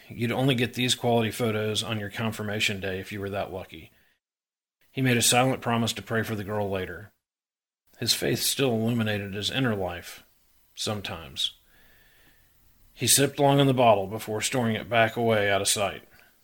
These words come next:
As he struggled to make sense of it all,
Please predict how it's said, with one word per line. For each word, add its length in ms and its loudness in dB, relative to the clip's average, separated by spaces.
As 100 0
he 60 2
struggled 360 4
to 60 2
make 200 4
sense 260 2
of 80 -2
it 60 -4
all, 380 -2